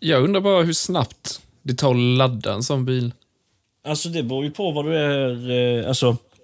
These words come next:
Speaker 2: vilken laddstation du är på. Är du på Teslas egna laddstationer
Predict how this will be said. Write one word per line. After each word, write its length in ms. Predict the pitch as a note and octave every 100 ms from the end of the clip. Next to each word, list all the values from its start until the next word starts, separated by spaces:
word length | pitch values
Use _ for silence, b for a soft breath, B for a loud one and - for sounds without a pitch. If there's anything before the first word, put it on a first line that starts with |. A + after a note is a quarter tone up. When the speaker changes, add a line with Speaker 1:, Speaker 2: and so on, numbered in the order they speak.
| - -
Speaker 2:
vilken 260 | B2+ B2 C3
laddstation 680 | D3+ C#3+ - F#2+ - F2+
du 100 | A2+
är 80 | G#2+
på. 300 | G2 - - -
Är 160 | A#2+ A#2
du 100 | G2+
på 80 |
Teslas 480 | G2+ C#3+ D3 A#2+ G#2+
egna 320 | B2 A#2+ A2+
laddstationer 800 | F2+ D3+ F3 - G2 F#2+ E2 D#2+